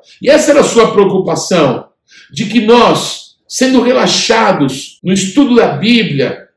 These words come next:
em conhecer mais a palavra de Deus, nos prendendo apenas nas pregações que recebemos nos domingos, nos ensinos dos outros,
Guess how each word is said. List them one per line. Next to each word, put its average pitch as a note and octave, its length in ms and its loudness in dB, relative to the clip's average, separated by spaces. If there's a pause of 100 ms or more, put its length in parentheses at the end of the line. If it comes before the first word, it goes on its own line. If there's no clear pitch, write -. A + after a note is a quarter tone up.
(160)
em A3+ 200 -4
conhecer C#4 400 -2
mais B3 320 2
a G#3+ 100 2
palavra G3 380 -2
de D#3 120 -2
Deus, E3 760 -2 (540)
nos A3 260 0
prendendo C4 420 0
apenas B3+ 420 2
nas A#3 160 2
pregações A#3+ 640 0
que B3+ 120 -8
recebemos G#3 580 0
nos F3 180 -4
domingos, E3+ 840 -4 (320)
nos G3+ 200 -2
ensinos - 500 0
dos A3 280 -4
outros, A3 680 0